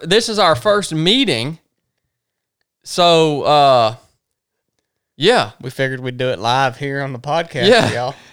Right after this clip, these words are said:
Speaker 1: So we're bringing Instructor Chili on full time, uh, to take care of some, some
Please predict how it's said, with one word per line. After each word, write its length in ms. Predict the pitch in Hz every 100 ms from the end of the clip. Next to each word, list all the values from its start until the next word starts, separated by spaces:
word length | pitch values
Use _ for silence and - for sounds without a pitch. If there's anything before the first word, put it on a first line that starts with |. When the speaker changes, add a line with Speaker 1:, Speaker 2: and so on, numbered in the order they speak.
| _ _ _
Speaker 1:
So 240 | - 208 202
we're 100 | 208
bringing 460 | 175 262 269 226
Instructor 480 | 190 180 240 226 180
Chili 400 | 165 220 208 185
on 320 | 165 160 151
full 340 | 135 185 190 170
time, 540 | - 175 165 156 147 - _ _ _ -
uh, 520 | 143 156 147 135 120 120 _ _ -
to 120 | 170
take 320 | 160 208 262 -
care 300 | 196 175 165
of 80 | 156
some, 360 | 156 135 120 _
some 480 | - - 147 131 123